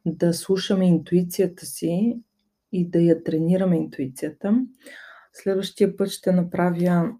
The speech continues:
подкаст за интуицията. Така че това беше днешния епизод. Споделете го,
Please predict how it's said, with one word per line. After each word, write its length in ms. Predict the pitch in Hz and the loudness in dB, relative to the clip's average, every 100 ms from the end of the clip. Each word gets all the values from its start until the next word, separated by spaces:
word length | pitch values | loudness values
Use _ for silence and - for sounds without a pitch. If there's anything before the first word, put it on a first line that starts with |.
| _ _ | _ _
подкаст 460 | - 170 - 160 160 | -8 -8 -2 -2 0
за 60 | 165 | -2
интуицията. 920 | 160 165 170 - 165 156 - 180 247 240 - - - _ - _ _ - - - - _ - - - - _ _ - - | -2 -2 -2 0 -4 -2 0 2 2 0 -10 -20 -20 _ -20 _ _ -20 -18 -14 -14 _ -20 -20 -20 -20 _ _ -16 -14
Така 260 | - 185 | -4 -4
че 440 | - 214 214 214 214 | 0 4 4 2 -2
това 180 | 190 185 | 0 0
беше 340 | 190 202 202 | 0 0 -2
днешния 460 | 180 196 196 202 180 | 0 -2 0 0 2
епизод. 840 | 180 165 170 185 214 - - - - _ _ _ _ _ _ _ _ _ - | 0 0 4 4 2 -4 -20 -20 -20 _ _ _ _ _ _ _ _ _ -20
Споделете 680 | - 185 170 175 180 226 | -6 -2 4 4 4 2
го, 260 | 214 180 | 2 4